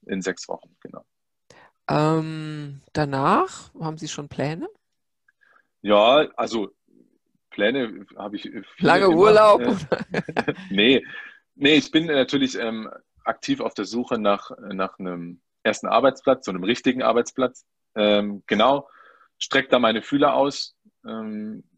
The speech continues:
Speaker 1: nutz da meine eigenen Kontakte, mein eigenes Netzwerk und hab vielleicht auch ein bisschen das Glück, dass, ähm, mein Vater, äh, einen sehr ähnlichen Beruf ausübt, wie ich ihn auch ausübe oder ausüben werde. Ähm, das heißt, da habe ich auch noch ein relativ gutes Netzwerk, auf das ich zurückgreifen kann.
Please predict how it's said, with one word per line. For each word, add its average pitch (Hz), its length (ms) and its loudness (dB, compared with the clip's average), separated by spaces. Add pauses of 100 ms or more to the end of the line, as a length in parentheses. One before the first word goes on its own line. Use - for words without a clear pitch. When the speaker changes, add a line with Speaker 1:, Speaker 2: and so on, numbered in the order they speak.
(280)
Speaker 1:
nutz 123 320 -6
da 117 120 4
meine 107 260 2
eigenen 127 420 0
Kontakte, 123 520 -8
mein 104 160 -8
eigenes 117 360 -4
Netzwerk 117 440 -4
und 107 200 -10 (380)
hab 117 100 2
vielleicht 127 220 4
auch 113 100 2
ein 117 80 -12
bisschen 131 240 -4
das 110 160 -8
Glück, 139 260 -4
dass, - 280 -6 (500)
ähm, 101 300 -4
mein 104 220 2
Vater, 120 560 2 (140)
äh, 110 300 -8 (140)
einen 127 300 0
sehr 147 240 4
ähnlichen 160 340 2
Beruf 127 340 -4
ausübt, 127 500 0
wie 127 80 -2
ich 127 140 -2
ihn 127 100 -4
auch 120 180 0
ausübe 143 560 2 (480)
oder 110 220 2
ausüben 120 360 -2
werde. 131 420 4 (240)
Ähm, 104 320 -2
das 101 160 -6
heißt, 107 220 0
da 95 60 -4
habe 101 140 -2
ich - 100 -12
auch 101 120 -2
noch 110 140 -8
ein 110 80 -8
relativ 98 380 -2 (260)
gutes - 320 -4
Netzwerk, 104 340 -4
auf - 120 -12
das - 160 -10
ich - 100 -18
zurückgreifen 113 540 -2
kann. 107 240 -6